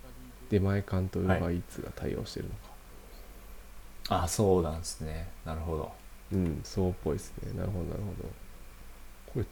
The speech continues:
Speaker 1: 東京にどの辺に店舗あるんだろうな。
Speaker 2: うちの近くには結構あるみたいですね。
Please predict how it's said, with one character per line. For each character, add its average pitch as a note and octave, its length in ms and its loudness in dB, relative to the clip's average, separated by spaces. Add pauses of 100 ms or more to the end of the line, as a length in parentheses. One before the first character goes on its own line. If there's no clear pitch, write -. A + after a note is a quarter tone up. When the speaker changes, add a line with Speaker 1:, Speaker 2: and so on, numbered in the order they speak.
Speaker 1:
東 D3+ 140 2 (160)
京 G#3 120 4
に F#3 320 4 (260)
ど A#2+ 80 2
の B2 60 2
辺 D#3+ 200 0
に D#3 100 2
店 C3+ 240 2
舗 E2 120 2
あ D#2+ 40 2
る - 80 -2
ん - 80 -4
だ - 60 -6
ろ - 80 -8
う - 40 -8
な。 - 60 -10 (400)
Speaker 2:
う B2 60 2
ち - 140 4
の G#3+ 80 10
近 D3 220 10
く G2 120 6
に F2+ 100 8
は E2 280 8
結 F#3+ 260 6
構 F#2 160 10
あ - 20 12
る F2+ 80 8
み E2 80 2
た D#2+ 100 4
い D#2 40 4
で - 40 -2
す - 160 0
ね。 D#2+ 220 2